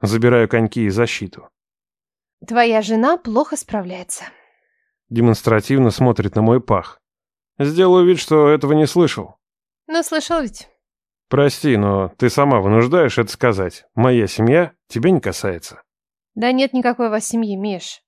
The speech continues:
Speaker 2: Ань твоя с Загорским по городу раскатывает. Даже домой к нему ездила.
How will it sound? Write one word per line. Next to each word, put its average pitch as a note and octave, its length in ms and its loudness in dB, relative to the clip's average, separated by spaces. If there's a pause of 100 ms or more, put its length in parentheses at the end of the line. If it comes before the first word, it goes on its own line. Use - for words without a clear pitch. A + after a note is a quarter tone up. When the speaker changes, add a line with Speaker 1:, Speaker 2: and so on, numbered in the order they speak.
(160)
Speaker 2:
Ань D#4 200 2
твоя A#3 240 -2
с G3 40 -10
Загорским A#3+ 500 -2
по A3 100 0
городу G3+ 260 -6
раскатывает. F#3+ 720 -8
Даже C4 240 -4
домой C4+ 240 0
к - 100 -12
нему G#3+ 120 -2
ездила. G3 500 -10